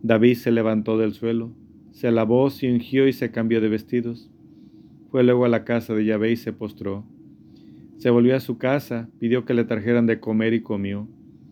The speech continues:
Sus servidores le dijeron: "¿Qué es lo que haces? Cuando el niño aún vivía, ayunabas y llorabas, y ahora que ha muerto, te levantas y comes".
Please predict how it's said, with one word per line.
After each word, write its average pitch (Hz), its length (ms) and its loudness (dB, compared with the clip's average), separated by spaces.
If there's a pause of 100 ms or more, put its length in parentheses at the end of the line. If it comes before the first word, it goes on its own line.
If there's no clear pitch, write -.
(360)
Sus 120 180 -10
servidores 113 420 2
le 107 60 2
dijeron: 104 560 -4 (600)
"¿Qué 110 260 2
es 131 160 -4
lo 107 160 -2
que 101 180 -2
haces? 113 540 -8 (760)
Cuando 113 240 2
el 110 60 2
niño 135 240 2
aún 135 120 0
vivía, 123 260 2
ayunabas 120 720 0
y 113 80 -6
llorabas, 110 560 -2 (720)
y 113 80 0
ahora 117 220 2
que 120 100 0
ha 117 40 2
muerto, 127 440 -2
te 127 80 -2
levantas 123 600 0
y 104 60 -6
comes". 104 540 -8